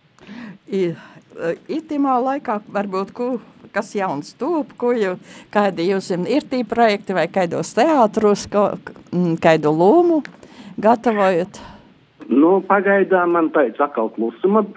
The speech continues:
Speaker 2: periods. Pagājušajā gadā bija tā filma, bija visu vasaru filmējam to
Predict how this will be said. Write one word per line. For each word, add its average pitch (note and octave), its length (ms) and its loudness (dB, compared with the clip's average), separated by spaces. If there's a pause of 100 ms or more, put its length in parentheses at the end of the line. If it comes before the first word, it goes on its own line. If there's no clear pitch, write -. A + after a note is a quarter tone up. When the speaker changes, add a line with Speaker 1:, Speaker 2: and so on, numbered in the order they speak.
(200)
Speaker 2:
periods. F3 560 2
Pagājušajā A#2+ 640 2
gadā A#2+ 280 2
bija A2 220 -2
tā G2+ 220 -6
filma, C#3+ 500 2
bija F#3+ 240 0
visu E3+ 320 -4
vasaru D#3+ 440 -2
filmējam D3+ 680 2
to C3 220 0